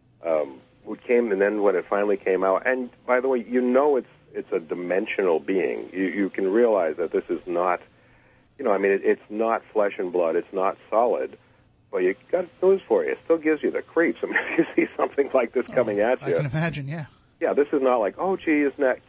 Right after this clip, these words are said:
Speaker 1: interesting?" I mean, it's still gonna whack the heck out of you. But this demonic presence literally turned itself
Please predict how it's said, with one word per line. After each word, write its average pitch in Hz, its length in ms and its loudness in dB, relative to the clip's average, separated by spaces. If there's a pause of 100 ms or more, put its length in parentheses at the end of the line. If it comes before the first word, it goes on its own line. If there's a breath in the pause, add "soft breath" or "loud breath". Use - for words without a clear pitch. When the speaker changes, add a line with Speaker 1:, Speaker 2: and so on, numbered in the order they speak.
Speaker 1:
interesting?" 113 600 -2
I 87 40 0
mean, 95 180 0
it's 92 100 -8
still 127 160 2
gonna 87 260 0
whack 85 460 0
the 71 120 -4
heck 98 240 -4
out 76 160 0
of 64 60 -2
you. 65 140 0 (800 soft breath)
But 120 200 2 (680)
this 131 160 2 (320)
demonic 98 600 -2
presence 107 440 0
literally 90 640 0
turned 90 280 -2
itself 82 400 0